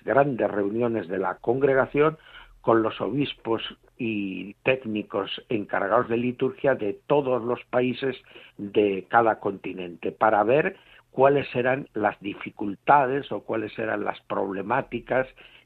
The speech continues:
que afectaban a la vida litúrgica de cada uno de los continentes. Y eso, pues, se había hecho ya con África,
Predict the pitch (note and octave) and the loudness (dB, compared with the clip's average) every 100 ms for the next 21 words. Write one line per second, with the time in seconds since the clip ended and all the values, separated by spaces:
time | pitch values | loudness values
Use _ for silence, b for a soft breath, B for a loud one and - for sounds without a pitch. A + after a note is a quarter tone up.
0 | - A#2+ - G2+ - C3+ C3+ A2+ G2+ F#2+ | 0 0 0 -4 0 2 2 0 -4 -2
1 | A#2 A2+ A2+ A2 B2+ A#2+ - B2+ - C3+ | 0 0 -2 -2 -4 -4 -4 -6 0 0
2 | - B B - G2 C3 B2+ A2+ G2 A#2 | 0 B B -14 -2 -2 0 0 2 0
3 | A2+ G2+ F#2 F2 - F#2 F2 - E2+ F2+ | -2 -4 -4 -8 -8 -8 -8 -10 -10 -10
4 | E2 D#2+ - - _ B B B - A2+ | -12 -14 -16 -16 _ B B B -8 -6
5 | B2+ - _ G#2+ A2 C#3+ C3 - A2 - | -6 -8 _ -6 -4 -4 -6 -6 -8 -6
6 | F2 F#2 F#2+ F2 G2 F2 F#2 - F#2+ A2 | -6 -4 -4 -6 -8 -6 -6 -6 -6 -2
7 | C#3 - C#3 B2 C#3 | -2 -2 -8 -4 -6